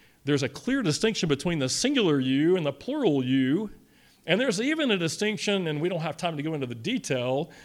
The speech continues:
but when you say you and you mean each one of you, there's even another word in the Greek that most often in our Greek text, the Bible, if we were reading the Greek, we would be able to tell, was it talking about you individually, you corporately,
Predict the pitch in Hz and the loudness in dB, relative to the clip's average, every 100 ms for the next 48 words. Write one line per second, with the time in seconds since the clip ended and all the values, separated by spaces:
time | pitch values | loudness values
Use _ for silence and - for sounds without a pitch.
0 | - _ 143 190 196 185 175 151 143 233 | -20 _ 2 2 0 2 0 0 -2 2
1 | 233 160 165 190 202 - - 160 190 208 | 6 6 6 4 -2 -12 -4 0 2 2
2 | 202 175 170 214 - 196 285 233 143 117 | 0 -2 -2 -2 0 2 4 4 4 -2
3 | 82 - - 131 151 156 170 170 160 151 | -4 -14 -18 -4 0 0 0 0 -2 -2
4 | 208 190 156 151 143 123 143 156 147 143 | 0 0 0 0 -4 -2 -4 -2 -4 -2
5 | 147 254 254 196 214 196 185 160 147 139 | 2 2 2 0 0 0 -2 -2 -2 -4
6 | 113 131 277 - 131 139 - 127 131 131 | -2 -2 -2 -2 -4 -4 -10 -6 -4 -2
7 | 135 135 127 127 120 127 143 131 113 113 | -2 -4 -8 -8 -10 -10 -8 -8 -10 -12
8 | - 160 170 139 - - - _ 165 220 | -6 -2 -2 -4 -12 -20 -20 _ -2 2
9 | 175 185 165 139 160 160 143 135 151 147 | 4 4 0 -2 -2 0 -2 -4 -4 -4
10 | 131 110 139 170 147 127 135 220 226 277 | -6 -4 -2 -2 0 0 -2 0 0 -2
11 | - - _ - - _ - 135 180 160 | -6 -20 _ -20 -20 _ -8 -2 2 2
12 | 143 - 262 247 180 139 135 185 | 0 -2 0 0 0 2 2 2